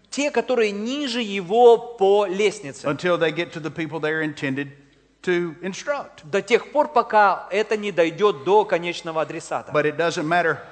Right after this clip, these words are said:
Speaker 2: who gives the orders.
Speaker 1: Но неважно, кто даёт приказ.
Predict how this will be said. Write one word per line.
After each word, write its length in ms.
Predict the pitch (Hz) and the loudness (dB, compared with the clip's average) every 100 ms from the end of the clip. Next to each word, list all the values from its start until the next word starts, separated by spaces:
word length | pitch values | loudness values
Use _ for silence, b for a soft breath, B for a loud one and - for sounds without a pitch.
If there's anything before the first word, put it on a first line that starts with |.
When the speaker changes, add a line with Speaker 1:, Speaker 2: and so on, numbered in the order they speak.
| - | 0
Speaker 2:
who 240 | 359 277 | 2 2
gives 300 | 185 294 233 - | -2 -2 -2 -8
the 100 | - | -8
orders. 260 | 120 214 214 | -6 -6 -4
Speaker 1:
Но 80 | 226 | -4
неважно, 540 | 240 247 240 208 208 | 0 2 2 -2 -10
кто 260 | - 226 226 | -2 0 2
даёт 320 | 190 180 - | 0 -4 -6
приказ. 480 | 151 117 104 - | -12 -12 -14 -16